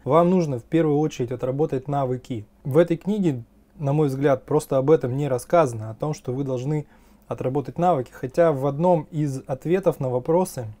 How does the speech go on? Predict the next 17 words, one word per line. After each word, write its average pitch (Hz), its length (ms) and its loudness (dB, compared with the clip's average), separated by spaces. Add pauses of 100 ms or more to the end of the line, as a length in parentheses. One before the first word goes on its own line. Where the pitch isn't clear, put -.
(200)
как 160 220 2
трейдеру 170 460 2
вернуться 139 480 0
к - 60 -12
торговле 147 540 0
после 156 400 -2
серии 143 680 0 (480)
убыточных 139 920 -6 (220)
сделок. 123 580 -2 (220)
И, 143 340 -2 (460)
э, 123 180 -8 (560)
вот 131 160 -4
здесь 156 320 2
вот 127 120 -6 (460)
в - 60 -10
ответе 156 380 0
написано, 127 580 -4